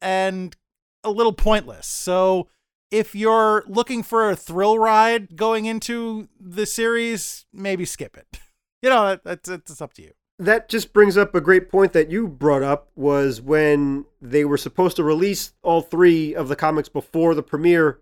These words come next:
Speaker 2: of Star Trek Picard, and then you said that they decided to hold off on that. I'm curious if they did that on purpose, because personally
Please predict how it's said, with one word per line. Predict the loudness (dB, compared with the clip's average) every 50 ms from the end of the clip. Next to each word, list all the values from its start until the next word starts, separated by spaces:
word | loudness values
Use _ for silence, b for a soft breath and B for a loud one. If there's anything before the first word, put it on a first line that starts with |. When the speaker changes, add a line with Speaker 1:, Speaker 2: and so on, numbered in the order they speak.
| _ _ 0
Speaker 2:
of | 0 0 0
Star | 0 -2 0 0 2
Trek | 2 0 -4 -6 -6
Picard, | -12 -14 -8 -4 2 4 4 4 4 2 -2 -4 -14 _ _ _ _
and | -8 -4 -2
then | 0 0 0 0 -2
you | -4 -6 -6
said | -4 -2 0 0 0 -2 -2
that | -2 -2 -2 -4 _ _
they | 0 0 2 0 -2
decided | -4 -6 -8 -4 -2 -2 -2 -2 -2 -4
to | -4 -6
hold | -4 -2 -2 -2 0 2
off | 2 2 2 0 -2
on | -6 -6 -6 -8
that. | -10 -12 -14 -16 -16
I'm | -16 -16 -16
curious | -16 -14 -4 2 4 4 6 6 4 2 2 -2 -6
if | -8 -8 -8 _
they | -4 -4 -4
did | -4 -4 -4 -4 -2
that | -2 -2 -2 -2
on | -4 -6
purpose, | -8 _ -4 -4 -4 -2 -4 -6 -8 -8
because | -8 -10 -6 -2 0 -2 -2 -2 -6 -14 _ _ _ _ _ _ _ -20 -20 -20 -20 _
personally | 0 0 0 2 2 0 0 0 0 0 -4